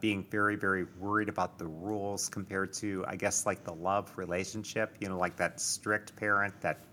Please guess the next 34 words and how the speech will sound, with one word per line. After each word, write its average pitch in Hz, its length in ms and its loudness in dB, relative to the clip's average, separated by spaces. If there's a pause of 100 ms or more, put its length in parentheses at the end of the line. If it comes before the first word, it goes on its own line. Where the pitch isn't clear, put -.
wants 95 280 0
to - 40 -4
make 98 180 -2
sure 101 200 -4
that 92 180 -4
you 95 60 -8
follow 95 340 -2
all 85 140 -2
the 87 180 -8
rules 127 400 0 (460)
versus 123 360 4
the 104 120 -6
parent 110 420 6
who's 113 120 -6
going 110 180 0
to - 160 -6
love 98 180 4
you 101 120 0
even 104 380 0
when 98 140 -2
you 92 80 -2
fall 98 320 0
down 92 320 0
and 82 160 -4
stumble. 95 640 2 (380)
Um, 92 280 8
how 143 220 8
does 214 200 4
that 156 180 6
translate 113 520 4
into 92 240 0
a 87 40 -2
prayer 131 320 4
life? 90 180 6